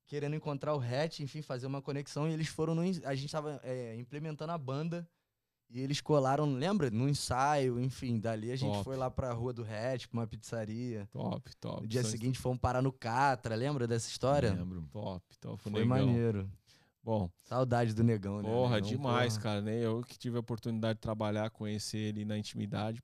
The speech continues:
Speaker 2: Puta que sal-, um cara top ali, fantástico, fantástico.
Speaker 1: Ele, pô, ele era foda. Ele passou vários Réveillon morando em Búzios, né? Ele
Speaker 3: Cara, eu
Speaker 1: passou
Speaker 3: lembro da
Speaker 1: vários
Speaker 3: gente
Speaker 1: Réveillons
Speaker 3: conversando
Speaker 1: lá com a gente.
Speaker 3: lá na Nike.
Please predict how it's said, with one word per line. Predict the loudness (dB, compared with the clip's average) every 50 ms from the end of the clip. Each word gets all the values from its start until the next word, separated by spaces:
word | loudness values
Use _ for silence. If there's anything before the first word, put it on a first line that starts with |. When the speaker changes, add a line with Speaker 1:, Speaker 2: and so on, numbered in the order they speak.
| _
Speaker 2:
Puta | -20 -20 _ _ -12 -12
que | -12 -10 -10 -8
sal-, | -6 -4 -2 -2 -2 -4 -6
um | -10
cara | -12 -10 -6 -4 -4 -4 -4 -6 _ -8
top | -6 -6 -6 -6 -6
ali, | -8 -6 -6 -6 -6 -8 -8 -12 -16 -12
fantástico, | -10 -10 -10 -8 -10 -12 -12 -12 -14 -16 -16 -18 -20 -20 _
fantástico. | -18 -16 -14 -10 -8 -6 -6
Speaker 1:
Ele, | -4 -6
pô, | -6 -6 -6 -6 -6 -4
ele | -6 -6 -6
era | -6 -4 -4
foda. | -4 -4 -6 -8 -10 -8 -8 -8
Ele | -8 -8 -6
passou | -6 -6 -6 -6 -6 -6 -6
vários | -6 -4 -4 -2 -2
Réveillon | -2 -2 -2 -2 -2 0
morando | 0 -2 -2 -2 -2 -2
em | -4
Búzios, | -4 -4 -6 -6 -6 -6 -6 -4 -2
né? | 0 0 0 -2 -4
Ele | -6 -8
Speaker 3:
Cara, | -6 -2 0
eu | 0
Speaker 1:
passou | 2
Speaker 3:
lembro | 2 2 0
da | 0
Speaker 1:
vários | 0 2 2 2
Speaker 3:
gente | 2
Speaker 1:
Réveillons | 2 4 4 2 4 4
Speaker 3:
conversando | 2 2 4 4 2 2
Speaker 1:
lá | 0
com | 0 -4
a | -6
gente. | -6 -6 -4 -2
Speaker 3:
lá | -2 0 0
na | 0 0 0
Nike. | 0 0 0 0 0 -2 -4 -8 -16